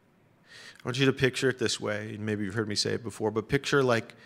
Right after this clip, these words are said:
the idea of God building a city within the city. Picture the idea of a rural,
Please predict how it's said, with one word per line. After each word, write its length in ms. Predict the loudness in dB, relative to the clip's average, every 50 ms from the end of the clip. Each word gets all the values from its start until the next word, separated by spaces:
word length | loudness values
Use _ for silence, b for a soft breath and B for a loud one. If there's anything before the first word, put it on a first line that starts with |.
| b b b b b b b b b
the 180 | -4 0 2 4
idea 520 | 4 4 2 0 0 2 2 4 4 4
of 280 | 4 2 0 -2 -2 -2
God 340 | 0 2 2 2 0 0 0
building 360 | 2 2 2 2 0 0 0
a 60 | 0
city 340 | 0 0 0 0 0 0 0
within 380 | 0 0 -2 -2 -4 -4 -4 -4
the 60 | -4
city. 420 | -4 -4 -6 -6 -8 -10 -12 -16 _ _ _ _ _ _ _ _ _ _ _ _ _ _ _ _ _ _ _ _ _ b b b b b b b b b b b b b 4
Picture 380 | 4 4 4 4 4 4 4
the 160 | 4 4 4
idea 440 | 6 4 4 2 0 2 4 4 6
of 300 | 6 4 2 0 -4 -6 -6
a 80 | -6
rural, 840 | -6 -4 -2 0 2 2 4 4 4 4 2 2 2 0 -2 -6 -8